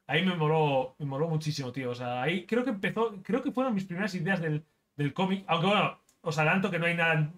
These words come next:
ni un traje que hace con pinchos ni nada. O sea, hay un traje, pero no, ni con pinchos ni nada. Pero, pero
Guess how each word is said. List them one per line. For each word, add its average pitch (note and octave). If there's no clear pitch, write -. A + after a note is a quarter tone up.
ni E3
un F3+
traje F3+
que E3
hace D#3
con C#3+
pinchos D3+
ni C3+
nada. B2
O D3+
sea, B2
hay F3
un E3
traje, G#3+
pero C3
no, D3
ni D3
con C3
pinchos D#3
ni C#3+
nada. D3+
Pero, D3+
pero E3